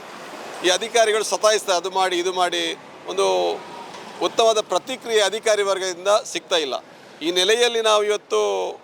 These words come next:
ಮಧ್ಯದ ಆದಿವಾಸಿ ಸಮುದಾಯದ ಬಂಧುಗಳು, ಆದಿವಾಸಿ ಹಕ್ಕುಗಳ ಸಮನ್ವಯ ಸಮಿತಿಯ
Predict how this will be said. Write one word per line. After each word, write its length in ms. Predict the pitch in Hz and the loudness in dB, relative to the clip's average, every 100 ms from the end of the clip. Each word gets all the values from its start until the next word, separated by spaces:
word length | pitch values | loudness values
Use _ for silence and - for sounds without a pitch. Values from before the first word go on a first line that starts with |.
| - - 143 | -20 -8 -2
ಮಧ್ಯದ 300 | 170 202 196 | 0 2 4
ಆದಿವಾಸಿ 760 | 175 180 208 196 - 185 170 - - | 2 2 2 2 0 -6 -6 -10 -8
ಸಮುದಾಯದ 360 | 156 170 180 | -6 0 0
ಬಂಧುಗಳು, 680 | 170 160 190 185 151 127 151 - - - - - - - - | 2 0 2 2 2 0 -6 -12 -20 -20 -20 -20 -20 -18 0
ಆದಿವಾಸಿ 540 | 147 185 233 226 - | 0 2 2 2 2
ಹಕ್ಕುಗಳ 380 | 208 175 208 208 | 0 0 0 0
ಸಮನ್ವಯ 440 | 190 180 202 196 190 | 0 0 0 0 -2
ಸಮಿತಿಯ 440 | 185 185 185 180 | -2 -4 -2 2